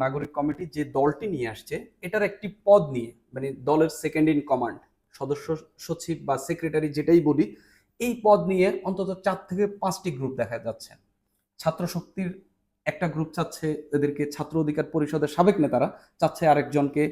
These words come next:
শিবিরের এক্স নেতারা চাচ্ছে আরেকজনকে, মাহফুজ আলমের অনুসারীরা চাচ্ছে আরেকজনকে, বামরা চাচ্ছেন আরেকজনকে। এই যে এত সম্ভাবনার কথা বলছে, এত রাজনৈতিক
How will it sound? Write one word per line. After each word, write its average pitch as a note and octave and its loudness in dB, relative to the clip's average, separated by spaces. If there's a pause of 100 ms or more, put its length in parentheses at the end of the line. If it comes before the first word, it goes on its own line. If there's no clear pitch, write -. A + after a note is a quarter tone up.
(360)
শিবিরের G3+ 4 (220)
এক্স G3 0 (200)
নেতারা E3 2 (200)
চাচ্ছে - -6
আরেকজনকে, C#3 0 (100)
মাহফুজ F3 -2
আলমের G3+ 0
অনুসারীরা E3 -2
চাচ্ছে D#3 -10 (160)
আরেকজনকে, C3+ -4 (140)
বামরা E3 2
চাচ্ছেন E3 -8 (200)
আরেকজনকে। C3+ -6 (760)
এই A#3+ 6 (100)
যে G#3 8 (300)
এত - -4 (180)
সম্ভাবনার F3 4
কথা E3 0 (120)
বলছে, D#3+ -2 (140)
এত D3+ -4 (120)
রাজনৈতিক D3+ -2